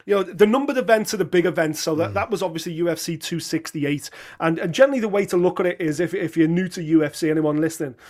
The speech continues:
Speaker 1: uh, a U F C, U F C will do a numbered event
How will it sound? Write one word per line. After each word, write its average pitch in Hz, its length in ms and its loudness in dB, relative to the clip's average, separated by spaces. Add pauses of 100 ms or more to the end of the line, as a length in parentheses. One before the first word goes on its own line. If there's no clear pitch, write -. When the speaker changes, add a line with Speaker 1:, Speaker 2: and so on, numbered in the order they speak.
(260)
Speaker 1:
uh, 160 200 0
a 180 100 2
U 226 200 2
F 220 100 2
C, 214 160 -2
U 196 340 0
F 262 80 6
C 233 140 -2
will 214 80 0
do 202 160 2
a 185 40 4
numbered 185 380 4
event 156 420 -2